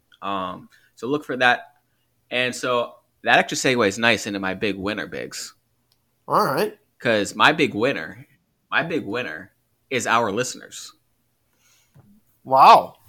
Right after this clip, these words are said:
Speaker 2: Okay, tooting your own horn a little bit.
Speaker 1: Yeah, my big winner is our listeners, because ever s-, ever since early April when Baylor has cut down the nets, you and I have just been scrounging around to try and find topics to talk about.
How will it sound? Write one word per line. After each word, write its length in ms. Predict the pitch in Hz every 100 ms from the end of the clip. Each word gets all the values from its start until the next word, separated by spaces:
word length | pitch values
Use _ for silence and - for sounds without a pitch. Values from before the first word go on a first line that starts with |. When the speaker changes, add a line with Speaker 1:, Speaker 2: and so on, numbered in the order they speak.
| - -
Speaker 2:
Okay, 300 | 160 143 147
tooting 320 | 180 202 214
your 120 | 196 190
own 140 | 185
horn 260 | 165 220 240
a 80 |
little 160 | 131 117
bit. 240 | 110 98 -
Speaker 1:
Yeah, 240 | 110 120 - -
my 140 | 113
big 180 | 147 170
winner 220 | 139 139
is 100 | 117
our 160 | 110 98
listeners, 460 | 104 147 - 85 -
because 600 | 110 - 113 98 95 - -
ever 200 | 135 165
s-, 240 | - - - - - _ -
ever 200 | 147 185
since 520 | - 165 110 - - -
early 280 | 135 123 104
April 420 | 127 104 95 92
when 180 | 98 92
Baylor 460 | 101 110 113 90
has 200 | 95 92
cut 220 | - 117 113
down 180 | 101
the 60 | 92
nets, 460 | 87 104 - - - _ _ -
you 180 | 139 170
and 100 | 110
I 140 | 123
have 180 | 95 92
just 180 | 98 -
been 140 | 90
scrounging 720 | - - 101 107 104 98 92
around 460 | 85 95 90 80 -
to 60 |
try 200 | - 101
and 120 | 92 87
find 180 | 76
topics 360 | - 101 98 -
to 80 | -
talk 260 | - 98 -
about. 360 | - 57 -